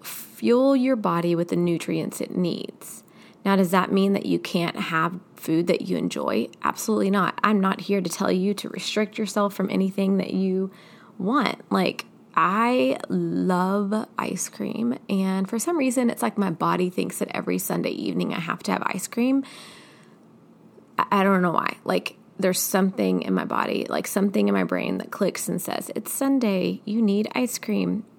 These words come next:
and you need to eat a lot of it." So I am a huge proponent of eating the things that you enjoy and not restricting, um, because that's not fun for anyone, but making sure that you're fueling your body with food that will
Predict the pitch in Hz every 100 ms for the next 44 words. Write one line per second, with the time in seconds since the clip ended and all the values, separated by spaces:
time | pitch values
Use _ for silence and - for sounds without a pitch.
0 | - 196 196 196 190 196 196 202 202 190
1 | - 214 - 226 226 226 185 - - -
2 | 208 196 190 - - - - 175 180 240
3 | 226 - 180 - - - 190 - 185 -
4 | 196 202 165 - 190 185 175 180 175 175
5 | 170 - - 170 160 170 165 170 - 180
6 | 190 - 185 - 170 - 175 170 175 -
7 | - - - 196 185 190 185 180 180 -
8 | 160 165 - - - 202 254 285 302 294
9 | - - - - 202 196 196 - - -
10 | - - - 208 208 226 226 277 247 226
11 | 196 - 185 185 180 170 - - - -
12 | - - 202 196 196 180 170 131 117 220
13 | 240 - - 185 180 - - - 175 175
14 | 202 208 - 180 - - 185 165 160 -